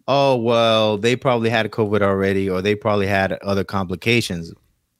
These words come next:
But when you die of covid, they don't say none of that, right? They just like, "You died of covid," right? They don't say that you needed a heart transplant or a liver <laughs> transplant or none of that, or you was obese or diabetic, you had heart murmurs, none of that. They like, "No, he died of covid."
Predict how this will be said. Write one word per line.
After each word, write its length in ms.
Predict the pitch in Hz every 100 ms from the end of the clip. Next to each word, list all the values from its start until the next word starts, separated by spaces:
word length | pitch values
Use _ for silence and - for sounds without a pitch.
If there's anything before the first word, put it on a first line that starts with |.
| -
But 180 | 117 101
when 220 | 107 110
you 380 | 117 123 117 101
die 300 | 92 120 135
of 120 | 117
covid, 380 | 101 151 156 110
they 80 | 117
don't 120 | 139
say 160 | 139 123
none 160 | 131 156
of 80 | 95
that, 200 | 76 58
right? 280 | 98 120
They 120 | 101 113
just 160 | 123
like, 180 | 110 95
"You 100 | 104
died 240 | 98 92
of 60 | 90
covid," 420 | 101 101 80 -
right? 240 | 87 101 101 - _ _ -
They 80 | 123
don't 180 | 151
say 260 | 143 143 156
that 300 | 147 127 - _ _ _
you 100 | 120
needed 280 | 127 135 123
a 100 | 113
heart 240 | 107 123 117
transplant 640 | 131 120 113 127 120 120
or 60 | 104
a 60 |
liver 280 | 95 113 120
<laughs> 0 |
transplant 640 | 113 131 123 - 131 123 117
or 80 |
none 200 | 107 131
of 80 | 131
that, 240 | 123 123 123
or 40 |
you 180 | 113 123
was 120 | 117
obese 560 | 107 92 117 127 123 98
or 60 |
diabetic, 840 | 87 113 117 95 117 120 123 120 -
you 160 | 113
had 140 | 110 95
heart 280 | 110 123
murmurs, 300 | 123 120 117
none 200 | 110 139
of 80 | 139
that. 200 | 107 87
They 120 | 98
like, 180 | 104 98
"No, 120 | 104
he 100 | 92
died 180 | 95 85
of 60 | -
covid." 200 | 62